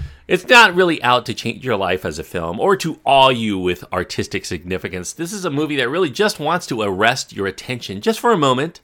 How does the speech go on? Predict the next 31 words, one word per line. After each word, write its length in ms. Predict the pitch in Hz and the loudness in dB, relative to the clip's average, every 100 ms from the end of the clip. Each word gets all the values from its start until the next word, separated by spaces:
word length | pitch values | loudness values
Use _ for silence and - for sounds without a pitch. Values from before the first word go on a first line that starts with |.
| _ _ _ _ | _ _ _ _
and 160 | 175 170 | -4 -2
leave 220 | 165 151 | -2 -2
you 120 | 156 | -4
walking 460 | 127 107 113 120 113 | -2 -2 -2 -4 -4
away 360 | 107 95 85 | -4 -4 -6
with 180 | 85 92 | -6 -6
a 60 | 95 | -8
smile. 580 | - 80 67 64 60 | -10 -10 -10 -10 -14
So 480 | - - 110 104 104 - _ _ _ _ - | -10 0 2 4 0 -6 _ _ _ _ -6
I'll 140 | 202 | -4
drop 300 | 196 202 175 | 2 4 4
a 140 | 160 127 - | 2 0 -4
quarter 460 | - 165 151 117 113 | -4 4 6 6 2
in 160 | 123 | 2
the 160 | 120 120 | 2 2
hat 380 | 110 131 110 - | 2 4 4 0
for 240 | - 113 | -2 -2
that. 760 | 113 120 104 107 120 135 - 135 | 4 4 4 0 0 -2 -8 -10
Uh, 180 | 139 135 | -8 -8
this 220 | 143 202 | -4 -4
is 100 | 220 | -2
a 40 | 208 | -2
movie, 400 | 196 180 175 - | 0 -2 -4 -4
objectively, 1000 | 151 120 - 240 - 190 131 101 101 127 139 - _ | -2 0 2 0 -2 -6 -4 -4 -6 -8 -14 -20 _
I 80 | 117 | -2
probably 440 | 120 139 135 117 110 | 2 2 2 -2 -4
should 300 | - 113 101 | -4 -6 -4
give 180 | 101 | -6
one 360 | 92 82 87 107 | -6 -4 -2 -2
star 480 | 107 - 82 82 87 | -6 -8 -6 -4 -6
to. 560 | - - 78 80 123 | -8 -10 -8 -6 -8